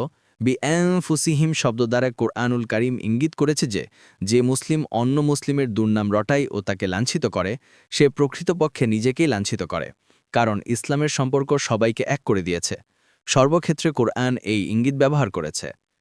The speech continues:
যেমন এক জায়গায় বলা হয়েছে, "ওয়ালা তালমিজু আনফুসাকুম", অর্থাৎ, "তোমরা নিজেদের প্রতি দোষারোপ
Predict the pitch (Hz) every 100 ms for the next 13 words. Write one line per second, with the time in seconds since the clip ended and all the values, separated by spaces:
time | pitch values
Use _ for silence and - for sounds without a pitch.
0 | - 113 117 110 104 127 143 151 160 107
1 | 120 127 151 - 101 - _ - _ 135
2 | 156 170 165 160 151 147 139 143 127 135
3 | 131 - 131 139 139 139 139 185 117 95
4 | 92 73 - _ _ _ - 107 127 113
5 | 120 120 127 117 135 156 165 160 120 123
6 | 107 113 131